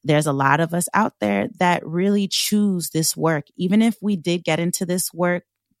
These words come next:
you know, because we had to, we end up staying because this is something that we love. This is something that we utilize to not just heal ourselves, but to heal our customers that come to us.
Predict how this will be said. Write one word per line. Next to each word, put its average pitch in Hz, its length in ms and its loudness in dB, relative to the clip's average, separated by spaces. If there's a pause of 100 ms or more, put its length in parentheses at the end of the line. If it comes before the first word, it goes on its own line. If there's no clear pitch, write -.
(520)
you 170 100 2
know, 151 140 4
because 156 340 -4
we 156 120 -6
had 151 360 0
to, 202 280 0 (420)
we 180 120 0
end 180 220 0
up - 140 -2
staying 160 480 0
because 143 720 -2 (260)
this 170 140 2
is 190 100 0
something 175 360 0
that 160 140 -2
we 156 160 -4
love. 151 460 -2 (160)
This 160 140 -2
is 160 100 -2
something 165 400 -2
that 147 320 -2 (720)
we 160 220 -4
utilize 160 720 0
to - 180 -4
not 147 240 0
just 208 220 -4
heal 190 160 -4
ourselves, 175 500 0
but 160 200 -4
to - 120 -6
heal 170 560 -2
our 143 440 -2 (100)
customers 151 540 -2
that - 260 -10
come 160 200 0
to - 240 -6
us. 120 400 -4